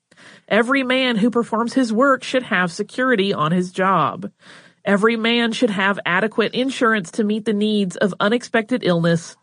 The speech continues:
or death." And the letter went on from there, and it concluded that these were not issues of race relations, that it was about economic justice and dignity for all of those who work for a living.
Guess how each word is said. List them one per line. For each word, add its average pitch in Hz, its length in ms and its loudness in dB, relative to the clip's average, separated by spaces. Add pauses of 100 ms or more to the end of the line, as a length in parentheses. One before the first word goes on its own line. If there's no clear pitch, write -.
(140)
or 190 140 0
death." 139 600 -4 (560)
And 233 100 2
the 269 60 6
letter 403 240 4
went 320 180 2
on 285 200 2
from 202 220 -2
there, 160 300 0
and 185 160 0
it - 80 -4
concluded 269 580 0
that 214 140 -4
these 254 180 -2
were 254 120 2
not 269 320 2
issues 240 360 0
of 196 160 0
race 233 340 0
relations, 143 720 -2 (280)
that 226 120 4
it 269 60 2
was 254 140 4
about 254 320 2
economic 247 580 0
justice 190 540 0
and 196 260 -4
dignity 214 500 0
for - 300 -2
all 269 240 4
of 208 100 0
those 180 340 2
who 240 140 -2
work 180 280 0
for 180 160 0
a 185 60 2
living. 165 520 -2